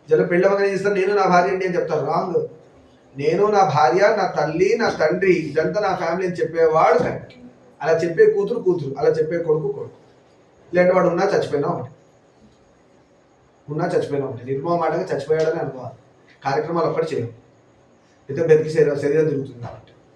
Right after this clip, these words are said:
అర్థమైందా? అంత నిర్మోహమాటంగా చెప్పాలి. తల్లి తండ్రి బాధ్యత ఏ కొడుకు ఏ కూతురు తీసుకుంటే, నేను కొడుకులు లేని వాళ్ళ తల్లి అంటే నా గురించి నేను సేఫ్టీగా నేను ఏదో బ్రిడ్జ్ చేసుకుంటున్నాను కాదు,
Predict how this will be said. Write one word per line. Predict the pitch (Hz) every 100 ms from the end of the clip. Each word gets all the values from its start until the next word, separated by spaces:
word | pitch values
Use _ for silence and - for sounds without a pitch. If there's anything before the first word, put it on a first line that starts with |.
| _ _ - - _ _ _ - 135
అర్థమైందా? | 156 160 143 - - _ -
అంత | 143 151
నిర్మోహమాటంగా | 151 165 180 165 170 175
చెప్పాలి. | - 139 139 - - _ _ -
తల్లి | 131 165 196 185
తండ్రి | 165 151 175 170
బాధ్యత | 135 135 151 175 170
ఏ | 135 151 175
కొడుకు | 175 165 160 170
ఏ | 151 170
కూతురు | 170 160 160
తీసుకుంటే, | 156 147 156
నేను | 170 170
కొడుకులు | 160 185 175
లేని | 165
వాళ్ళ | 165 156
తల్లి | 160 156 135
అంటే | 151
నా | 139 147
గురించి | 165 160
నేను | 160 156 139 - - - -
సేఫ్టీగా | 156 160 - 170 170
నేను | 160
ఏదో | 156 143
బ్రిడ్జ్ | 135 135 180
చేసుకుంటున్నాను | 175 175 156 160 151
కాదు, | 135 135 156